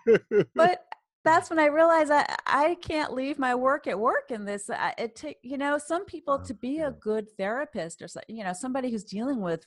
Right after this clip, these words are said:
Speaker 2: really, um, difficult issues,
Speaker 1: Yeah, man, you have
Speaker 2: you
Speaker 1: to
Speaker 2: really need to
Speaker 1: compartmentalize.
Speaker 2: be able to distance yourself, and that just ate me up. And I said, "No, I, I don't wanna work with people who are really in, in crisis situations and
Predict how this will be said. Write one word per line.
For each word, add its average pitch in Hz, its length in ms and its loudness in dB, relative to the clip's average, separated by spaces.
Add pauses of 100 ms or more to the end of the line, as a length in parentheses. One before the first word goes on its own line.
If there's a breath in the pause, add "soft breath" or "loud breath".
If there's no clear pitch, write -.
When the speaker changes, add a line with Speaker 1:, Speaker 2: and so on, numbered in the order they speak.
(120)
Speaker 2:
really, 180 500 -6 (640)
um, 165 240 -10 (840)
difficult 226 520 -6
issues, 151 580 -6
Speaker 1:
Yeah, 85 120 -10 (100)
man, 80 180 -12
you 170 100 -12
have 185 80 -6
Speaker 2:
you 226 60 0
Speaker 1:
to 208 60 0
Speaker 2:
really 285 400 2
need 233 260 0
to 208 80 0
Speaker 1:
compartmentalize. 170 240 -14
Speaker 2:
be 208 200 0
able 254 320 4
to 214 100 -8
distance 247 440 -10
yourself, 175 540 -2
and 185 120 -4
that 269 220 -2
just 180 360 -6 (240)
ate 220 180 -4
me 160 180 -4
up. 180 300 0
And 170 140 -4
I 170 120 -6
said, 180 220 -10
"No, 185 180 -2
I, 175 360 -2
I 185 80 -2
don't 202 160 -2
wanna 202 220 -4
work 165 420 -8
with 156 380 -8
people 185 280 -8
who 180 160 -6
are 165 260 -2 (520)
really 165 420 -4
in, 147 220 -10
in 160 300 -10 (380)
crisis 165 400 -10
situations 156 800 -10
and 143 200 -12